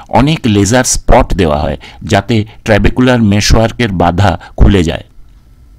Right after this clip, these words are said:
তারপর রয়েছে laser iridotomy। এটি angle closure glaucoma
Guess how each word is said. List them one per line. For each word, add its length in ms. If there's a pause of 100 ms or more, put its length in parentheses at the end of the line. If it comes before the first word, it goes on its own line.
(1800)
তারপর 400
রয়েছে 460 (240)
laser 460 (100)
iridotomy। 840 (1400)
এটি 380
angle 440
closure 440
glaucoma 540